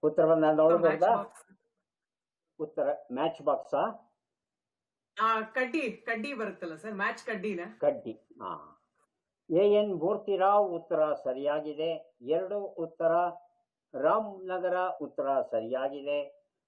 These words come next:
Speaker 1: ಮೂರು ಉತ್ತರ ಶ್ರೀ ಕೃಷ್ಣರಾಜೇಂದ್ರ ಪರಿಷನ್ ಮಂದಿರ ಉತ್ತರ ಸರಿಯಾಗಿದೆ. ನಾಲ್ಕು ಉತ್ತರ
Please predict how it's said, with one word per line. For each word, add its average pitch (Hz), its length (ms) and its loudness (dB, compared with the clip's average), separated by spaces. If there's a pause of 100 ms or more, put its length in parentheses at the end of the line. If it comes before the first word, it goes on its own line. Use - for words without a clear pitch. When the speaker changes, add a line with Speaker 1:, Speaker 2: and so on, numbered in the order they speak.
(120)
Speaker 1:
ಮೂರು 226 340 4 (220)
ಉತ್ತರ 156 300 2 (800)
ಶ್ರೀ 202 180 -6 (220)
ಕೃಷ್ಣರಾಜೇಂದ್ರ 175 1040 2 (680)
ಪರಿಷನ್ 156 440 2 (120)
ಮಂದಿರ 151 340 -2 (300)
ಉತ್ತರ 131 240 -4 (220)
ಸರಿಯಾಗಿದೆ. 135 680 -2 (520)
ನಾಲ್ಕು 190 440 2 (280)
ಉತ್ತರ 156 280 2